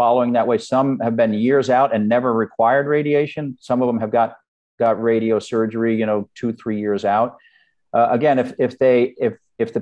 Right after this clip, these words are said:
patho-, if, if the histo-, histology is more malignant, then, you know, then we, we're more aggressive with the radiation. But the, but the same, the, the, the same thing. I, I guess the, the papillary tumors can, the, the thing about them is they, they,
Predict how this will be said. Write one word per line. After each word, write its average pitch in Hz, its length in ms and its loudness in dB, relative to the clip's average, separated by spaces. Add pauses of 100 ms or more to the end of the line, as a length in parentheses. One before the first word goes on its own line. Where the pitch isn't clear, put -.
patho-, 131 400 0
if, 113 80 -6 (280)
if 117 100 -10
the 120 60 0
histo-, 120 420 0 (160)
histology 127 520 0
is 110 60 -6
more 120 160 2
malignant, 120 400 0 (100)
then, 113 180 2
you 117 60 -8
know, 107 120 -4
then 110 140 0
we, 107 60 -2 (140)
we're 104 180 -2 (120)
more 101 100 2
aggressive 98 460 -2
with 92 100 -10
the 90 80 -12
radiation. 87 640 -4 (320)
But - 160 -4
the, - 80 -6
but - 220 -2
the 120 100 0
same, 131 500 -2 (180)
the, 107 100 2 (160)
the, 110 80 -2 (120)
the 110 160 -6
same 117 180 -2
thing. 113 160 -4
I, 110 40 -4 (120)
I - 20 0 (100)
guess 185 140 0 (100)
the, 120 60 2 (380)
the 113 60 -8
papillary 147 600 2 (100)
tumors 131 340 0 (140)
can, 120 160 2 (640)
the, 117 100 2
the 113 160 -2
thing 151 260 -2
about 127 160 0
them 160 160 0
is 113 140 -2
they, 113 180 4 (420)
they, 113 160 2